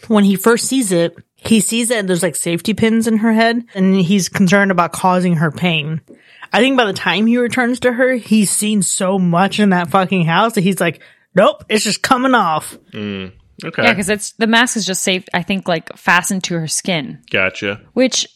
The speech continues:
Speaker 3: can I just say, like, girl, you're out here stabbing yourself. Like, it's all fine and dandy with some Botox, okay? Maybe it got to your brain and you were acting a fool. Can I just say that? Because she was an
Speaker 2: <laughs>
Speaker 3: idiot. And quite frankly, I thought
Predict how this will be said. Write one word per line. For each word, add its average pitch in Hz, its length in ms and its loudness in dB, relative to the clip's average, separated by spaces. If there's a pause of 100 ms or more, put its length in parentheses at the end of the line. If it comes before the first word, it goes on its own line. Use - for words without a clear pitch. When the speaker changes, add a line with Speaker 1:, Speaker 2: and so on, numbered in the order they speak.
(100)
Speaker 3:
can 302 140 -2
I 339 120 -4
just 185 220 -2
say, 170 420 0 (200)
like, 175 400 -4 (220)
girl, 294 360 2 (320)
you're 302 180 4
out 277 160 4
here 208 180 -2
stabbing 208 400 0
yourself. 170 480 0
Like, 185 80 0
it's 175 160 -2
all 196 260 4
fine 185 240 0
and 180 140 -2
dandy 170 320 0
with 165 140 -2
some 175 160 -4
Botox, 156 640 -2
okay? 175 520 -2 (280)
Maybe 240 500 0
it 262 100 2
got 190 300 2
to - 80 -4
your 208 160 0
brain 143 480 -4 (240)
and 175 180 -2
you 175 80 0
were 185 100 4
acting 160 360 -2
a 160 60 -4
fool. 143 440 -8 (200)
Can 190 120 -6
I 190 120 0
just 175 200 -6
say 214 180 0
that? 143 260 -4
Because 170 340 -4
she 269 120 -2
was 294 120 0
an 220 80 2
Speaker 2:
<laughs> 160 80 0
Speaker 3:
idiot. - 460 -8 (440)
And 240 240 4
quite 294 240 4
frankly, 302 460 2
I 226 160 4
thought 240 720 2